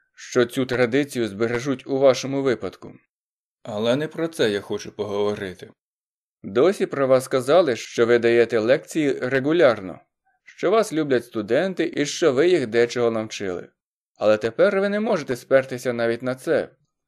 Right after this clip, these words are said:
Ректор повідомив мене, що в останні три місяці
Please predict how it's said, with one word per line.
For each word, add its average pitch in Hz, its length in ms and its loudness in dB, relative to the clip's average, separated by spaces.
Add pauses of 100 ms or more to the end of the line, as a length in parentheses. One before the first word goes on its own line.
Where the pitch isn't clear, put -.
Ректор 113 480 2
повідомив 120 640 2
мене, 98 380 -4
що - 240 -12
в 104 40 -2
останні 165 440 -2
три 120 280 -2
місяці 135 560 -8